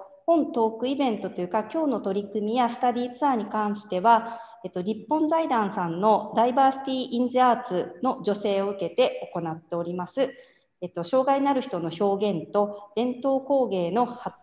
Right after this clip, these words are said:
展と仕事づくりというテーマで助成をいただきました。えっと、この場を借りてお礼を申し上げます。ありがとうございます。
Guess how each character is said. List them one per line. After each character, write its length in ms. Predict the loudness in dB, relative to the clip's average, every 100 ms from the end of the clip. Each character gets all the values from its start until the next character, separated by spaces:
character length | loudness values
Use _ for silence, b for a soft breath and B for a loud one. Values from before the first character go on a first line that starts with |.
| -6
展 240 | -4 -2
と 100 | -2
仕 160 | -2 0
事 260 | -2 0 -2
づ 140 | -2
く 160 | 0 0
り 300 | -2 -8 -10
と 80 | -4
い 100 | -2
う 160 | -2 -2
テ 160 | 0
ー 40 | 0
マ 120 | 2
で 200 | 0 0 B B B
助 100 | -4
成 200 | 0 0
を 80 | 0
い 60 |
た 100 | -2
だ 100 | -4
き 160 | -4 -2
ま 100 | -2
し 120 | 2
た。 180 | 0 0 B B B
え 40 |
っ 20 |
と、 100 | -8
こ 120 | -4
の 100 | -2
場 160 | 0 0
を 60 | -2
借 220 | -4 -6
り 40 |
て 240 | -2 -2 0
お 60 | -2
礼 120 | -2
を 60 | -2 -6
申 40 |
し 80 | -6
上 60 | -8
げ 100 | -2
ま 160 | -2
す。 140 | -2 -6
あ 60 | -6
り 80 |
が 140 | -2 -2
と 120 | -4
う 20 |
ご 80 | -6
ざ 180 | -4 -4
い 60 | 0
ま 160 |
す。 60 | 0